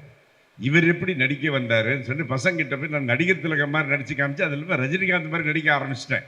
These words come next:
காலேஜுக்கு, அது ஸ்கூல் முடிஞ்சு, காலேஜுக்கெல்லாம் முடிஞ்சு, பசங்களாம் சொன்னாங்க, "நீ ஏன் வந்து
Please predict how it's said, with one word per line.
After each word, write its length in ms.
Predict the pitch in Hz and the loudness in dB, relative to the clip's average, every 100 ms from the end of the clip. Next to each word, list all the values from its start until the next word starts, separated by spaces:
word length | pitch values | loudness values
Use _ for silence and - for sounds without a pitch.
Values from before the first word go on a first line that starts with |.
| - - _ _ - | -16 -20 _ _ -4
காலேஜுக்கு, 420 | 135 147 147 131 123 | 2 4 2 0 -2
அது 260 | 139 139 | -2 -4
ஸ்கூல் 320 | 117 170 165 | -2 0 2
முடிஞ்சு, 320 | 151 151 151 175 | 0 -2 -2 0
காலேஜுக்கெல்லாம் 520 | 151 156 131 123 131 | 0 0 -2 -4 -6
முடிஞ்சு, 360 | 127 123 147 180 - _ _ - | -6 -8 -8 -12 -20 _ _ 0
பசங்களாம் 460 | 143 170 180 147 | 2 2 2 -2
சொன்னாங்க, 300 | 151 151 131 | -2 -2 -2
"நீ 160 | 113 170 196 185 | 2 4 6 8
ஏன் 140 | 165 156 | 6 4
வந்து 640 | 147 135 160 147 113 - | 2 -2 -2 0 -2 -6